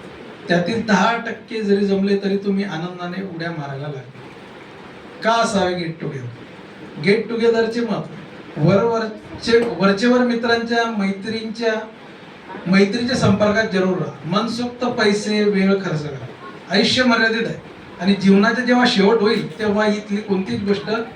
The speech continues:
आपल्याला सोबत नेता येणार नाही. मग जीवनात खूप काटकसर कशासाठी करायची? आवश्यक आहे तो खर्च केलाच पाहिजे.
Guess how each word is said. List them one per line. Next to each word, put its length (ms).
आपल्याला 320
सोबत 400
नेता 200
येणार 180
नाही. 760
मग 240
जीवनात 300
खूप 180
काटकसर 500
कशासाठी 540
करायची? 500
आवश्यक 540
आहे 220
तो 240
खर्च 220
केलाच 360
पाहिजे. 240